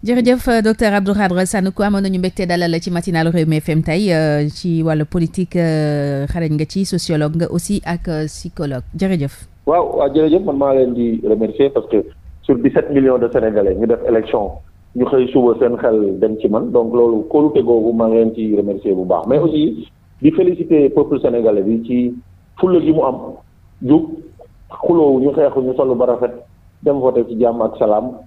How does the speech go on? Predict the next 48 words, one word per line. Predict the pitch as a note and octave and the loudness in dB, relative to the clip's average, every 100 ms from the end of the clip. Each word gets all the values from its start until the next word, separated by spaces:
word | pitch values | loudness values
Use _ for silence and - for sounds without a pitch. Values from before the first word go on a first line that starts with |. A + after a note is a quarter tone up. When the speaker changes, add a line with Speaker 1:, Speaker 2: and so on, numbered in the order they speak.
| _ _ | _ _
Speaker 2:
ki | - | 0
ñu | E3+ | 2
bëgg | D#3+ D#3 | 4 2
a | D3+ | 2
jox | C3+ - | 0 -2
seen | B2+ A#2+ | -2 0
baat | A#2 - | -2 0
majoritairement | A2+ A2+ A2 A2+ G2+ A2 | 0 0 0 0 0 -2
ñu | G#2 | -2
jox, | F#2+ F#2 | -2 -4
mais | G#2 D3+ | -2 0
aussi | F3+ F3 | 0 0
que | - | -2
ñu | D#3+ | 0
respecter | D#3+ D#3+ D#3+ D3 D#3 C#3 - - _ - - - | 2 0 -2 -2 0 0 -2 -16 _ -20 -12 0
minorité | C#3+ D#3+ D#3 C#3+ D3 C3 | 4 4 4 4 4 2
yi | |
comme | C3 D3 | 2 0
majorité | C#3 A#2+ B2 G#2+ G2 | 0 2 2 0 -2
yi, | |
parce | F2+ - | -2 -2
que | D#3 | 0
ñoom | D#3+ D3+ | 0 2
ñëpp | G#3+ D4 E4+ - | 2 2 0 -4
ci | - | 0
électorat | G#4 D3 - C3 B2+ | 2 2 2 2 2
sénégalais | C3 A#2+ A2+ A2+ | 0 0 0 0
bi | - | 0
ay | C3 | 0
citoyens | - - A2 G#2 | 0 0 0 0
lañ. | F2+ E2 - | -4 -6 -8
Speaker 1:
Mhm. | D#3 C3+ A2+ - | -6 -6 -10 -6
Speaker 2:
Donc | A2 C#3 C3+ | -2 -2 0
ñu, | C3 A#2+ B2 D3 D3+ | 2 2 4 2 2
ñu | C#3+ | 2
dox | D#3 D3+ D3 | 2 2 2
jàmm, | C3+ B2+ | 0 2
wax | C#3 C3+ C3 | 0 0 0
jàmm, | A2+ A2+ | 0 0
te | D3+ | -2
bu | D#3+ | 0
ñu | F3+ | 0
dugg | D#3+ D3+ D3 | 0 0 2
ci | |
aussi | D#3 C3+ C#3 | 2 2 2
ay | C3+ C3 | 0 0
contentieux | C#3+ C3 B2+ B2+ B2+ | 0 0 -2 0 0
post-électoraux. | B2+ - A#2+ A2+ - G2+ E2+ | -2 -2 0 0 0 -2 -2